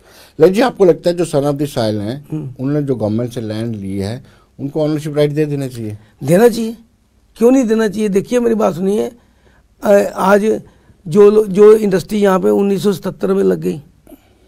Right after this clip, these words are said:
Speaker 2: उससे पहले गंगयाल बना उन्नीस सौ इकहत्तर बहत्तर में, उनसे ये इतना पैसा लीज रेंट का ले चुके हैं
Speaker 1: जी।
Speaker 2: कि वो, मेरे ख्याल, लैंड की कॉस्ट से ज़्यादा चला गया।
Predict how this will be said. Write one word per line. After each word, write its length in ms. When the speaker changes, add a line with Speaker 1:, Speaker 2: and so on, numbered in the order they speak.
Speaker 2:
उससे 200
पहले 220
गंगयाल 380
बना 220
उन्नीस 240
सौ 60
इकहत्तर 300
बहत्तर 300
में, 180
उनसे 440
ये 180
इतना 480
पैसा 540
लीज 340
रेंट 200
का 120
ले 160
चुके 260
हैं 360
Speaker 1:
जी। 240
Speaker 2:
कि 120
वो, 240
मेरे 220
ख्याल, 140
लैंड 280
की 120
कॉस्ट 280
से 80
ज़्यादा 280
चला 240
गया। 140